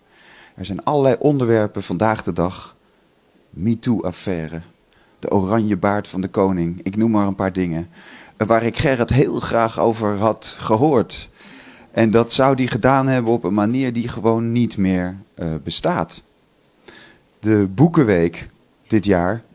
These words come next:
staat in het teken van dwarsdenkers en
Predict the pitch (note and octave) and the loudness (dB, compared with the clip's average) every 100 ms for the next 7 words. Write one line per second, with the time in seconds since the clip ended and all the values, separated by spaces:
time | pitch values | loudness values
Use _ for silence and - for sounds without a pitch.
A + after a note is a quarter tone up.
0 | _ - B2 B2 A2 G2+ B2+ C3 B2+ G#2+ | _ -2 0 2 0 0 2 2 0 -2
1 | G#2+ G#2 G2 _ _ _ - E2 E2+ A2+ | -2 -2 -6 _ _ _ -20 -20 -6 0
2 | A#2 D#3 - - B2+ B2+ A2 A2+ - - | 2 2 0 2 2 2 -2 -2 -4 -2
3 | - A2+ G#2 | 0 2 0